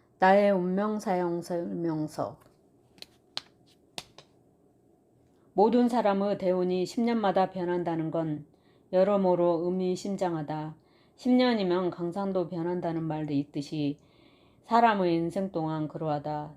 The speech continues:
생리학적으로 몸을 이루는 세포들도 최소 칠 년이면 물갈이를 한다고 한다. 그러니까 십 년 전의 나와 지금의 나는 아주 다른 존재다.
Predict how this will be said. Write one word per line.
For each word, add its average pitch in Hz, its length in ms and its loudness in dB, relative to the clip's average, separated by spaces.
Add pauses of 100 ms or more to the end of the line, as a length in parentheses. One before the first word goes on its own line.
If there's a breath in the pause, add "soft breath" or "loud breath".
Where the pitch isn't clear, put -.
생리학적으로 196 880 -2
몸을 160 280 0
이루는 160 460 -2
세포들도 156 800 -4 (420 soft breath)
최소 202 300 -2
칠 220 200 -2
년이면 170 420 0
물갈이를 160 640 -2
한다고 180 360 -8
한다. 147 440 -8
그러니까 160 680 -2 (420 soft breath)
십 247 200 2
년 240 160 4
전의 175 240 2
나와 147 440 2
지금의 170 380 -4
나는 156 420 -4
아주 180 300 -6
다른 165 340 -4
존재다. 143 640 -6